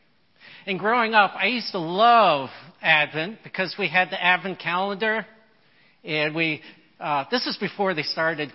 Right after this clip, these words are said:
commercializing them. But, uh, we, we, uh, as kids, there was four kids, and we were always excited when it was our turn to go into the kitchen where the Advent candle was handing, uh,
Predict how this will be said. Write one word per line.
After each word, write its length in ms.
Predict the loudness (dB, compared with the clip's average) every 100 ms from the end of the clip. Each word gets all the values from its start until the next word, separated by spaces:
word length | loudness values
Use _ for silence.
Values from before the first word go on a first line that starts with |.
| -10
commercializing 840 | -8 -6 -8 -8 -6 -6 -8 -14
them. 220 | -14 -14 -20 _ _ _ _ _ -8
But, 240 | -6 -4
uh, 300 | 0 2 0 -2
we, 280 | -4 -4 -4 -10 -20 -20 _ _ -8
we, 380 | -4 -2 0
uh, 160 | 2 4
as 180 | 2 0 0
kids, 360 | 2 0 -2
there 80 | -6
was 160 | -8 -8
four 220 | -6 -6
kids, 380 | -6 -6 -4 -6 -12 _ _ _ _
and 220 | -4 -4
we 140 | -2 -2
were 140 | 0
always 300 | 2 2 0
excited 480 | -2 -2 0 0 -2
when 200 | -4 -2
it 120 | -4
was 220 | -4 0
our 240 | 4 4 2
turn 540 | -4 -2 -2 -4 -8 -16 _ _ -10
to 120 | -8
go 220 | -4 -4
into 220 | -4 -8
the 60 | -10
kitchen 520 | -6 -8 -8 -8 -6
where 100 | -4
the 60 | -4
Advent 360 | -4 -6 -10
candle 360 | -8 -8 -6 -8
was 140 | -8 -8
handing, 400 | -6 -6 -8 -8
uh, 220 | -4 -4